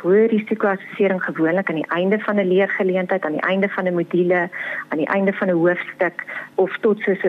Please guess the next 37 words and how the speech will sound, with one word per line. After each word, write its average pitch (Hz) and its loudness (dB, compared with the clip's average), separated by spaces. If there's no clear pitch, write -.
voorskrifklips 190 -2
soos - -10
wat 180 0
die 165 0
kurrikulum 170 -2
sê 170 -2
aan 160 0
die 160 -2
einde 156 -2
van 160 -4
'n 147 -2
kwartaal, 220 2
wat 165 0
se - 0
tipe 226 2
assessering 185 0
jy 170 0
moet 165 0
doen. 165 0
En 208 4
nou 185 4
is 254 0
die 294 2
vraag, 196 2
hoekom 240 2
kan 240 2
'n 226 4
mens 175 0
nie 233 0
assessering 208 2
ook 208 2
aktief - -4
implementeer 175 0
in 156 -4
'n 147 -8
klas 151 -6
nie? - -8